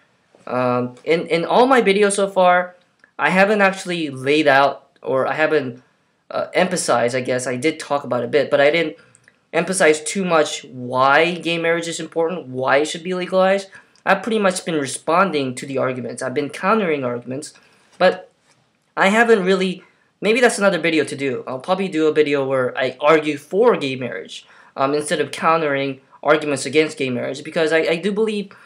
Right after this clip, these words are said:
if gay marriage is to be legalized, then it's, the burden of proof is kind of on people who are supporting gay marriage to provide that compelling reason why gay marriage should be legalized. But anyway,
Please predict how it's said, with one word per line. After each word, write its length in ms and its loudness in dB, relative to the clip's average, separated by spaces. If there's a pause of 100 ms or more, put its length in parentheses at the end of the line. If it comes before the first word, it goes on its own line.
(180)
if 140 -8
gay 140 2
marriage 260 0
is 180 -4
to 100 -10
be 140 -8
legalized, 580 2
then 140 -2
it's, 220 -8 (280)
the 100 -2
burden 340 2
of 120 -2
proof 380 -4
is 140 -2
kind 240 -2
of 120 -2
on 340 -2 (260)
people 380 2
who 180 -2
are 200 6
supporting 480 -4
gay 160 -4
marriage 400 -4
to 260 -8 (300)
provide 380 4
that 160 4
compelling 540 -2
reason 400 -8
why 220 0
gay 180 -8
marriage 260 -4
should 80 -16
be 100 -8
legalized. 520 -8 (500)
But 340 -2 (560)
anyway, 500 0